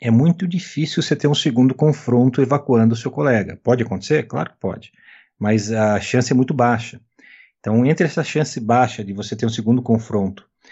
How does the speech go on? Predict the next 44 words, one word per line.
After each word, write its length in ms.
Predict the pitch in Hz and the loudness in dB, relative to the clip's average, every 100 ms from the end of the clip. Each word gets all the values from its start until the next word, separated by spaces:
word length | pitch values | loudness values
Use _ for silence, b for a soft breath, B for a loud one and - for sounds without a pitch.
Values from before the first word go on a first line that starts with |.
| b b - | b b -8
e, 140 | 107 | -2
o, 200 | 110 117 117 | 0 0 -2
e, 120 | 120 | 0
o, 120 | 120 117 | 0 0
e 200 | 113 131 | 2 4
ele, 240 | 135 120 | 4 0
colega, 380 | 113 113 113 110 | 2 2 2 0
perder 400 | - 110 98 123 | -2 -2 2 2
muito 220 | 127 123 | 2 -2
sangue, 340 | - 113 113 | -2 0 2
você 240 | 107 101 113 | 0 -6 -8
perdendo 500 | 117 110 101 120 117 | -2 0 0 -2 0
tempo 340 | 113 110 110 | 0 0 0
ou 340 | 107 - 120 131 | -10 -6 0 2
de 100 | 131 | 2
um 60 | |
torniquete 440 | 120 117 113 117 - | 2 2 2 -2 -6
que 80 | - | -4
quebrou 340 | 113 101 117 | -2 0 2
e 40 | |
não 80 | 107 | 2
funcionou, 600 | - 113 107 101 117 123 b b b b - | 0 -8 -4 -2 0 -2 b b b b 0
ou 160 | 120 | 2
de 120 | 123 | 4
não 120 | 123 120 | 2 2
achar 240 | 113 120 | 0 -2
o 40 | |
torniquete 460 | 120 113 110 117 113 | 0 0 0 -2 0
onde 140 | 110 | 0
tá 140 | 113 110 | 0 0
na, 240 | 110 101 | 0 0
no 100 | 98 | -4
colega, 460 | 98 101 101 120 107 | -2 -2 2 0 -2
porque 240 | - - | -6 -6
ele 380 | 98 101 101 98 | -4 -2 -2 0
não 160 | 101 104 | 0 2
tá 160 | 110 | 0
posicionado 520 | 107 110 - 110 107 | 2 -2 0 0 2
no 40 | 107 | 2
mesmo 220 | 117 110 | 2 0
lugar 220 | 104 104 95 110 - 117 | -2 -2 -4 -12 -12 -8
igual 260 | 107 110 | 0 0
todo 240 | 110 110 101 | 0 -2 0
mundo, 500 | 110 131 120 117 | 2 2 0 -4